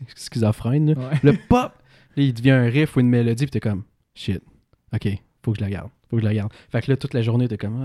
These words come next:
Speaker 1: ah, puis là, t'arrives chez vous, puis là, tu, tu gosses, tu gosses, tu gosses, là, si tu réussis à l'avoir.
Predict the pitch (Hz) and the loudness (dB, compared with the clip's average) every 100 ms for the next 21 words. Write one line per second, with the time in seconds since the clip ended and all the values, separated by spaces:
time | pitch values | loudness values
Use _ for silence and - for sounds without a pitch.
0 | 143 139 143 151 151 151 156 156 - 127 | -6 -6 -8 -8 -8 -8 -8 -6 -2 0
1 | 123 120 120 127 131 127 - - _ - | 0 0 -2 -2 0 -2 -4 -14 _ -20
2 | - - 117 117 131 131 - 120 131 - | -20 -16 -4 2 2 2 -2 2 2 0
3 | - 123 131 135 131 131 113 143 - 127 | 0 4 4 4 0 0 -6 -12 -6 -4
4 | 120 123 117 113 120 | 0 0 0 0 -2